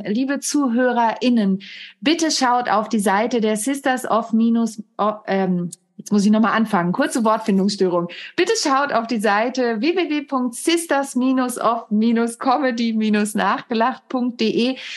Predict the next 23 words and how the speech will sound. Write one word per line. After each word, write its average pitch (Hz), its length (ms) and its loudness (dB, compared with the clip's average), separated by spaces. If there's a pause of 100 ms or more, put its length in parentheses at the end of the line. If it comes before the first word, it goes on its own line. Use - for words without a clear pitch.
(140)
Da 262 140 2
findet 359 280 0
ihr 294 120 -2
nicht 302 200 -2
nur 285 220 0
Anni 330 260 2
direkt, 262 460 -2
um 269 160 0
auch 247 260 0
auf 233 140 -2
ihre 240 220 -2
Homepage 285 320 -2
zu - 260 -6
gehen, 226 260 2
genau 214 360 2
wie 220 100 0
in 208 80 2
den 214 140 2
Shownotes, 226 480 0 (280)
sondern 262 400 0
über 285 300 0
sechshundert 254 640 -2
Künstlerinnen 233 840 0